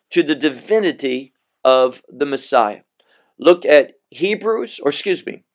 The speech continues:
Philippians, Philippians chapter two. The book of, of Philippians chapter two, and we're going to begin in,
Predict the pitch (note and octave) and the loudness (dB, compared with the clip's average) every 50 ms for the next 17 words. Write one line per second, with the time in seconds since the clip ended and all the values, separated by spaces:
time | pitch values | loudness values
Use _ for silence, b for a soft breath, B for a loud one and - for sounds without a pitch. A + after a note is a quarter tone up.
0 | _ _ _ _ _ _ _ - - E3+ F3+ E3 G#3+ A3+ A3+ - D#3+ D3 C#3+ F3+ | _ _ _ _ _ _ _ -6 -2 0 4 6 6 6 4 2 -2 -2 -2 -2
1 | G3+ - - - - _ - - - E3 E3+ G#3+ G#3+ G#3+ F3 D#3+ D3+ C#3+ C#3+ C#3+ | -6 -10 -10 -12 -12 _ -20 -8 -2 0 0 0 0 0 -2 -2 -2 -2 -4 -8
2 | - - - _ _ _ _ _ _ - - E3 C#3+ C3+ - - _ - C#3 C3+ | -12 -16 -18 _ _ _ _ _ _ -2 2 4 4 4 2 -2 _ -6 -4 -4
3 | - - _ _ _ _ - D#3+ C#3+ A#2+ G2 E2 - F#2 F#2 B2+ A#2 G2 _ E3+ | -6 -8 _ _ _ _ -2 -2 -2 -2 -2 -6 -10 -14 -14 -14 -14 -14 _ 2
4 | G3 A3+ A3+ - - - _ _ _ _ _ _ _ _ _ _ _ _ _ _ | 4 4 4 2 -4 -20 _ _ _ _ _ _ _ _ _ _ _ _ _ _
5 | _ _ _ _ _ _ - C3+ C3+ C3+ C#3 C3+ - - - _ C#3 C3+ C3+ C3+ | _ _ _ _ _ _ 4 4 6 6 4 2 -2 -8 -4 _ 4 6 6 6
6 | C3 B2+ A#2+ - _ - - F3 F3 G3+ A3+ A3 - D3 - A#2+ A#2 C#3 - - | 4 0 -4 -10 _ -10 -6 -2 2 2 2 2 0 -4 -8 -8 -8 -10 -12 -12
7 | - - - - - _ _ _ _ _ _ _ _ - - E3+ E3 F#3 F3+ - | -12 -12 -12 -14 -16 _ _ _ _ _ _ _ _ -2 4 6 6 6 4 0
8 | - A#3 A3+ - - E3+ D3 B2 A2+ A#2 A#2+ - _ _ _ _ _ _ _ _ | -6 -8 -8 -4 -2 0 0 0 0 -2 -6 -10 _ _ _ _ _ _ _ _
9 | C3 C3 C3 B2+ C#3 D#3 D#3+ C#3+ D#3+ D#3 D3 C#3+ C3 C#3 C#3 A#2 G#2 C3+ D3 C#3+ | -4 -4 -2 2 2 2 2 4 2 0 0 0 -2 -6 -8 -6 -2 0 0 0
10 | C#3+ C#3+ C#3 C3+ A#2 A#2 A2+ G#2 | 0 -2 -4 -4 -6 -6 -6 -10